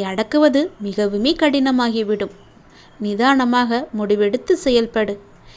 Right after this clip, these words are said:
என் அனுமதியின்றி எதுவும் நடக்காது என்கின்ற போது இந்த கோபத்தை மட்டும் நீ வைத்துக்கொள்வது எதற்காக? என் அனுமதியின்றி எதுவும் நடக்காது. எவரையும் உன்னிடம் நான் நெருங்கவும் விடமாட்டேன். என் அனுமதியின்றி நீ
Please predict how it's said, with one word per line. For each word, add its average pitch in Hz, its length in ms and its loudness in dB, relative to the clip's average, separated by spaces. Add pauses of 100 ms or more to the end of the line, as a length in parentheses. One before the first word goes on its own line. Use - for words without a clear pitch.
(160)
என் 226 200 0
அனுமதியின்றி 262 840 2 (140)
எதுவும் 214 420 2
நடக்காது 285 540 2
என்கின்ற 247 460 0
போது 247 380 2 (300)
இந்த 240 300 0
கோபத்தை 269 540 2
மட்டும் 254 400 0
நீ 220 160 -4
வைத்துக்கொள்வது 277 720 0
எதற்காக? 254 580 -2 (1000)
என் 202 200 0
அனுமதியின்றி 226 760 0 (140)
எதுவும் 208 440 0
நடக்காது. 247 560 -2 (500)
எவரையும் 277 580 2 (100)
உன்னிடம் 214 460 0
நான் 262 260 0
நெருங்கவும் 202 600 -2
விடமாட்டேன். 226 640 -2 (520)
என் 233 240 0
அனுமதியின்றி 262 840 0
நீ 269 140 0